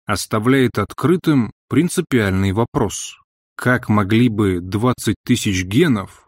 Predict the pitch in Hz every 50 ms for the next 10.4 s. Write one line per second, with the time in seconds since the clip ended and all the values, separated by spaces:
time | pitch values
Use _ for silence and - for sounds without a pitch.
0 | _ _ _ 107 101 107 113 - - 107 95 90 120 175 165 147 143 127 123 113
1 | - - - - - 95 92 101 101 123 156 143 - - - - 110 - - 113
2 | 107 110 107 113 127 135 131 117 107 104 95 - - - - - 98 117 147 151
3 | 139 117 117 123 113 104 98 98 98 107 117 139 135 127 131 160 156 135 113 104
4 | 104 101 95 95 92 98 104 104 107 107 - - 131 139 139 - - - - 101
5 | 90 90 87 123 - _ _ _ _ _ _ _ _ _ _ _ _ _ _ _
6 | - 104 95 98 104 - - - 110 104 113 131 135 131 120 113 - 135 123 117
7 | 127 107 87 - - - 104 170 190 156 110 107 98 92 95 - _ _ _ -
8 | 117 175 208 190 - - 107 95 92 95 110 147 165 147 120 120 107 107 101 95
9 | 95 110 110 107 104 110 104 - - 110 104 113 123 127 113 101 - - - -
10 | 170 175 147 113 101 95 - -